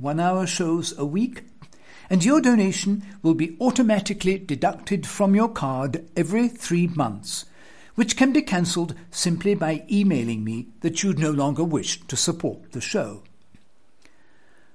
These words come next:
The suggested donation is seventy dollars, but I leave it to your discretion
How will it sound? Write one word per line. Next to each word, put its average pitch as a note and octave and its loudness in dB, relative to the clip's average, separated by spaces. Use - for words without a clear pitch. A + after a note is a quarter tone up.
The G3+ 4
suggested G3+ 0
donation B2+ -4
is F#3+ 0
seventy B2+ -2
dollars, F#3+ 0
but A#3 0
I A#3 4
leave A#3 4
it B3+ -2
to G3+ -4
your G3 4
discretion G3 -4